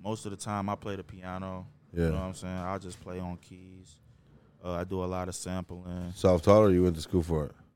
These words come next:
Speaker 1: Uh, self-taught.
Speaker 2: Yeah.
Speaker 1: Yeah, I do a lot of sampling. You know, I, I sample my own voice. Like, that's the type. Like, that's kinda, like, where I'm at because I,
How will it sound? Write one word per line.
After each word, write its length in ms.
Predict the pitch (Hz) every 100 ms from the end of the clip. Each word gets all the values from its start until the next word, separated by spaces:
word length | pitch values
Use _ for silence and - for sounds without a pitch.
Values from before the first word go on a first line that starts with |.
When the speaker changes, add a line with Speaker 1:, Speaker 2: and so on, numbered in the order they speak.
| -
Speaker 1:
Uh, 100 | 95
self-taught. 520 | - 135 - 131 71 _ _
Speaker 2:
Yeah. 260 | 85 85 73 78 -
Speaker 1:
Yeah, 120 | 98
I 40 | 101
do 160 | 101
a 40 | 95
lot 180 | 98
of 80 | 92
sampling. 1040 | - 95 101 95 98 95 98 95 98 95 90
You 100 | 92
know, 340 | 92 90 85 - - _
I, 240 | - 95 - -
I 100 | 117
sample 300 | - 123 104
my 160 | 98 95
own 260 | 101 101
voice. 420 | 90 90 85 87 - _ _ _ _ 85
Like, 100 | 90
that's 180 | 101
the 80 | 98
type. 260 | 87 98 -
Like, 100 | 82 92
that's 120 | 104
kinda, 240 | - 95
like, 160 | 95 90
where 160 | 92
I'm 240 | 95 95 95
at 260 | 92 90 - _ _ _ - _ -
because 460 | - 107 95 90 -
I, 200 | 87